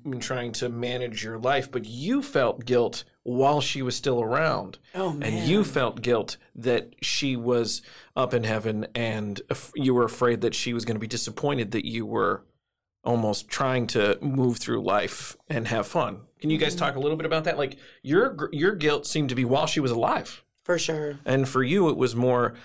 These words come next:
Speaker 1: this idea that, like, she's up there and she's gonna be disappointed that I'm moving on.
Speaker 3: Mm-hmm.
Speaker 1: Yeah. I find that really interesting.
Speaker 2: Mm.
Speaker 1: Yeah.
Speaker 3: I'll start with, I'm to a place now where I've gotten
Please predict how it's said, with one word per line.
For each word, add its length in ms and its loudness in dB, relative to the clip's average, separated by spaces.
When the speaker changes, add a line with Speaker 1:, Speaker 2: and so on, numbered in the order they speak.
Speaker 1:
this 180 0
idea 460 2
that, 220 0
like, 180 -2
she's 260 -4
up 180 0
there 260 0
and 100 -6
she's 100 -6
gonna 140 -6
be 60 -6
disappointed 600 -2
that 120 0
I'm 100 -4
moving 340 -6
on. 280 -4
Speaker 3:
Mm-hmm. 260 -12
Speaker 1:
Yeah. 280 -4
I 80 0
find 260 2
that 140 2
really 240 -2
interesting. 380 -10
Speaker 2:
Mm. 600 -6
Speaker 1:
Yeah. 200 -4
Speaker 3:
I'll 120 -2
start 300 0
with, 300 -4
I'm 180 -2
to 140 0
a 60 2
place 320 -2
now 220 2
where 120 0
I've 220 -2
gotten 340 -2